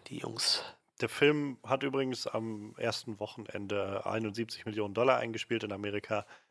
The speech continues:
Speaker 2: was halt massiv ist für einen Film, der ein R-Rating hat und dann halt auch noch ein Film ist, der halt einfach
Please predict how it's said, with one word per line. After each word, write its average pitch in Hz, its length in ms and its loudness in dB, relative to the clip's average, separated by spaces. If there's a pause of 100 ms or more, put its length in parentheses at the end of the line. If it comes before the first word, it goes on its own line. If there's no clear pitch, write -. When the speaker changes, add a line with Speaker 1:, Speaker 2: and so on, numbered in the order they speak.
(380)
Speaker 2:
was - 280 4
halt 98 340 0 (840)
massiv 113 520 4
ist 117 180 2
für 107 220 0
einen 95 380 -6
Film, 113 260 4
der 107 100 6
ein 98 60 2
R-Rating 107 520 6
hat 101 280 2 (480)
und 92 100 -4
dann 104 140 8
halt 107 120 6
auch 98 140 6
noch 101 180 2
ein 95 80 -6
Film 104 220 2
ist, - 160 -4
der 95 120 4
halt 92 200 0 (1120)
einfach 104 460 2